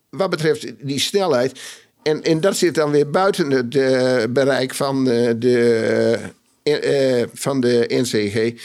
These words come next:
Aanvoer, mensen en materialen. Het la-, het echt doen. Dat kan,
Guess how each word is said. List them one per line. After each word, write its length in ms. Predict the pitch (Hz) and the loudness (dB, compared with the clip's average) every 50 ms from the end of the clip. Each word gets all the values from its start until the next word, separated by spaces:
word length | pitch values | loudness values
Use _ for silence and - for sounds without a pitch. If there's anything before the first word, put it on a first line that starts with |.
| - - - _ _ _ | -20 -20 -20 _ _ _
Aanvoer, 580 | - 175 185 190 180 160 175 170 165 160 - - _ _ _ | -6 -4 -2 -2 0 0 2 2 2 0 0 -6 _ _ _
mensen 500 | _ - 160 190 208 214 185 - 175 151 | _ -2 0 0 0 -2 -2 -4 -4 -4
en 180 | 135 - 147 151 | -2 -2 -2 0
materialen. 720 | 147 156 175 - - 139 147 156 170 202 196 180 143 117 101 | 0 -2 -4 -2 -2 0 0 2 2 0 0 -2 -2 -6 -6
Het 280 | - 127 147 151 135 - | -4 -2 -2 -2 -2 -2
la-, 240 | 151 151 180 170 - | -2 -2 -2 -2 -4
het 300 | - - 139 147 139 - | -6 -6 -6 -6 -6 -4
echt 380 | - - 190 170 - - 135 147 | -4 -4 -4 -4 -4 -6 -4 0
doen. 300 | - 196 226 196 139 117 - _ _ _ _ _ _ _ _ _ _ _ _ | 0 2 2 0 -2 -4 -8 _ _ _ _ _ _ _ _ _ _ _ _
Dat 220 | - 170 220 208 - | -4 -2 -2 -2 0
kan, 320 | - 185 175 - - - | -2 -4 -4 -4 -8 -20